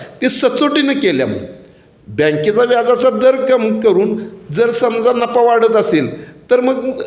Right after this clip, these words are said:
सुज्ञ सभासदांना समजायला पाहिजे की व्याजाचा दर कमी झाला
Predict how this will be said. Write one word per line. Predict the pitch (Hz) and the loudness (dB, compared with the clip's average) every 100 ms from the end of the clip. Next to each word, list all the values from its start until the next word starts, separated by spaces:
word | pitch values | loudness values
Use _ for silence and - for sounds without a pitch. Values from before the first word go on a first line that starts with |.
| - - | -10 -6
सुज्ञ | 202 - 240 240 262 | -6 -2 -2 0 0
सभासदांना | 233 254 254 254 247 254 | 2 2 2 2 0 0
समजायला | 262 285 277 269 | 0 0 2 2
पाहिजे | 254 220 220 220 - - - | 2 2 0 -2 -8 -14 -6
की | 226 214 - - - - | -4 -2 -4 -8 -12 -6
व्याजाचा | 143 156 196 226 262 | -2 0 0 0 0
दर | 214 269 277 254 | 2 0 2 0
कमी | 208 | 0
झाला | 165 165 208 | 0 0 -4